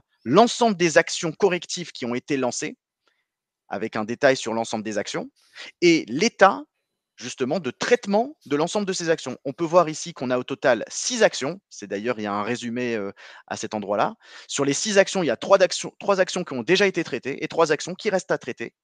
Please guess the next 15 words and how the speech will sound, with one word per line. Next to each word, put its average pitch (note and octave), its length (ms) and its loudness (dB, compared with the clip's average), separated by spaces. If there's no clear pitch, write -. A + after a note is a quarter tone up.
Et G#3+ 60 -2
ici, E3 260 -6
dans E3+ 100 -4
ce D#3+ 120 -10
tableau, A2 280 -4
on D3+ 100 -4
a C3+ 60 0
le A#2+ 120 -4
détail. F2+ 320 -10
C'est - 140 -8
le G#2+ 80 -6
gestionnaire G3 520 2
qui C3+ 160 -2
est B2 40 -2
maître C3 360 -6